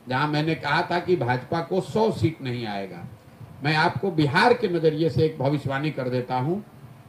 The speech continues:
कि और कुछ हो चाहे नहीं, इतना मैं बिल्कुल विश्वास से कह सकता हूं कि अगले लोकसभा चुनाव में जदयू के सिंबल से, तीर छाप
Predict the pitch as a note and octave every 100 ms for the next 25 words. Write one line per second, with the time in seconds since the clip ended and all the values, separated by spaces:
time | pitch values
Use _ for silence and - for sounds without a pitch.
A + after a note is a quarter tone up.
0 | - F3+ - F3+ C4 B3+ A3+ F3+ F#3+ G#3+
1 | E3+ E3+ E3 C#3+ B2+ G2+ - D#3+ G#3+ A#3+
2 | A3 G#3+ E3 E3+ F#3+ - B3 G3 - -
3 | G3 A3 F#3+ - D#3+ C3+ C3 - D3+ D#3+
4 | F#3 - D3 D#3+ G3 E3 D#3+ C3 A#2+ C#3
5 | C#3+ C3 C#3 C#3+ F3 G#3+ - - - -
6 | A2 - G#3+ A#3 C4+ C#4 B3 - E3 C3
7 | F#3+ F#3+ F3 D#3 - A2 - G#3 B3 C4
8 | - F3 F#3+ -